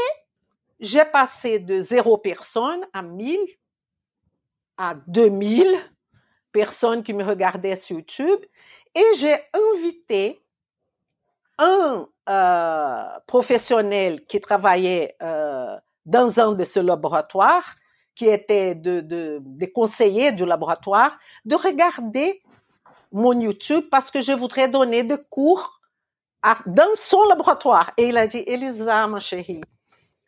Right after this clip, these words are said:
ok, je vais regarder, mais bon, il y a que des médecins qui donnent des cours et tout ça. » Bon.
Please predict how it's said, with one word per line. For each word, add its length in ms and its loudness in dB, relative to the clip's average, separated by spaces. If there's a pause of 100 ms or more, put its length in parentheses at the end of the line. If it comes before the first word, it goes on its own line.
(180)
ok, 280 -2
je 460 0
vais 200 0
regarder, 720 2
mais 140 -4
bon, 300 2
il 100 -4
y 60 2
a 60 0
que 160 -4
des 120 -4
médecins 600 -2
qui 120 -16
donnent 220 -4
des 120 0
cours 420 -2
et 80 -6
tout 140 -8
ça. » 260 -6 (320)
Bon. 320 -2